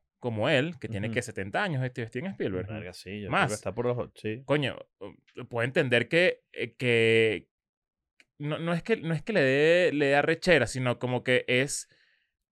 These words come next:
Speaker 1: un coñazo a su marca, ¿entiendes? Como, como
Speaker 2: Claro.
Speaker 3: Como el
Speaker 1: de
Speaker 3: hijo de
Speaker 1: alguna
Speaker 3: Tom
Speaker 1: manera.
Speaker 3: Hanks, también Chet Hanks.
Speaker 2: Chet Hanks. Muy chistoso él.
Speaker 3: Que es chistoso, pero es como tiene
Speaker 1: Ojo,
Speaker 3: pedos
Speaker 1: y
Speaker 3: de
Speaker 1: también,
Speaker 3: drogas,
Speaker 1: y, y además
Speaker 3: vaina.
Speaker 1: que es irónico porque una persona que, que,
Speaker 3: No es
Speaker 1: que
Speaker 3: lo mismo,
Speaker 1: un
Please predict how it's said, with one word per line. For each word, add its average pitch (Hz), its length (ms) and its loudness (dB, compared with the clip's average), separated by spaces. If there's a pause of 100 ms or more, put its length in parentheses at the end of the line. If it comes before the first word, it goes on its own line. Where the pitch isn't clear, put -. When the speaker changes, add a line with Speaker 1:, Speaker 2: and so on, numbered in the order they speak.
(140)
Speaker 1:
un 196 220 0
coñazo 208 640 2
a 202 40 -2
su - 140 -6
marca, 123 380 4
¿entiendes? 117 380 0
Como, 135 460 2
como 139 200 -2
Speaker 2:
Claro. 139 400 2 (300)
Speaker 3:
Como 196 200 8
el 202 60 10
Speaker 1:
de 208 60 10
Speaker 3:
hijo 170 80 10
de 165 40 10
Speaker 1:
alguna 180 200 8
Speaker 3:
Tom 202 80 6
Speaker 1:
manera. 220 320 6
Speaker 3:
Hanks, - 280 -10 (180)
también 185 580 2
Chet 180 360 6
Hanks. 196 160 4
Speaker 2:
Chet 127 240 6
Hanks. 110 320 -2
Muy 151 140 2
chistoso 123 420 2
él. 110 140 -10
Speaker 3:
Que 147 160 8
es 139 80 0
chistoso, 208 460 2
pero 160 160 0
es 143 40 -16
como 165 640 8
tiene 180 160 8
Speaker 1:
Ojo, 202 100 12
Speaker 3:
pedos 170 120 8
Speaker 1:
y 175 40 10
Speaker 3:
de 151 60 8
Speaker 1:
también, 165 220 10
Speaker 3:
drogas, 170 280 10
Speaker 1:
y, 156 100 6
y 165 40 8
además 165 220 10
Speaker 3:
vaina. 156 140 4
Speaker 1:
que 160 80 4
es 202 40 6
irónico 214 440 6
porque 131 400 2 (240)
una 123 200 2
persona 147 340 0
que, 127 360 -2
que, 113 240 0
Speaker 3:
No 117 80 0
es - 20 2
Speaker 1:
que 147 60 2
Speaker 3:
lo 143 80 4
mismo, 101 260 -2
Speaker 1:
un 90 60 -4